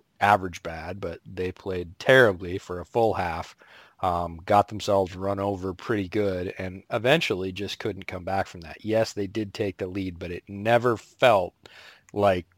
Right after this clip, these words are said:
the Minnesota game where it felt like the Vikings never really had a chance, even when they were a little bit closer score-wise. You just didn't feel at all like Minnesota was gonna put anything together, and here it really didn't feel,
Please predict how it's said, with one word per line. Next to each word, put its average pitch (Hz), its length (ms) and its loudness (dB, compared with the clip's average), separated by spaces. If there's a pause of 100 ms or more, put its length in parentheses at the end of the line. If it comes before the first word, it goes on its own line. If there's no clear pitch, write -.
the 110 100 -2
Minnesota 101 540 2
game 90 320 -6
where 87 640 -6
it 95 140 -10
felt 101 200 0
like 90 120 -8
the 95 80 -6
Vikings 90 640 -6 (100)
never 107 460 2
really 92 280 -4
had 87 200 -8
a 85 60 -10
chance, 85 420 -10
even 98 240 -8
when 92 120 -10
they 87 120 -10
were 85 120 -12
a 87 40 -12
little 90 200 -10
bit - 200 -14
closer 98 460 -6
score-wise. 95 840 2 (520)
You 143 120 -8
just 143 280 0
didn't 110 300 0
feel 98 280 -4
at 87 80 -8
all 87 280 -2
like 82 200 -12
Minnesota 90 540 -6
was 85 180 -8
gonna 87 220 -12 (400)
put 110 220 2
anything 95 520 -4
together, 90 540 -2
and 87 160 -10
here 120 420 4 (320)
it - 160 -8
really 135 300 6
didn't 104 260 0
feel, 98 460 -2